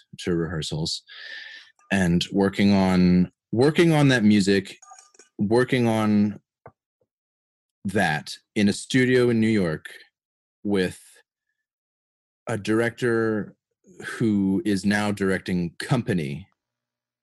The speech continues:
with Patti LuPone, amongst other things. So, yeah, that's, yeah, that's crazy.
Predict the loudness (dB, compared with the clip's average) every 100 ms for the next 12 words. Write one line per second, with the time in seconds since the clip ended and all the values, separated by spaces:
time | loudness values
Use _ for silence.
0 | _ -8 -4 -4 -6 -8 -6 -2 -2 -4
1 | -6 -8 -6 -10 -12 _ _ _ _ _
2 | _ _ _ _ _ _ _ _ _ _
3 | _ _ _ _ _ -4 -2 -4 -8 -8
4 | -6 -8 -8 -8 -8 -8 -12 -12 -6 -2
5 | -2 -4 -8 -8 -10 -8 -8 -10 -14 -12
6 | -6 -6 -4 -8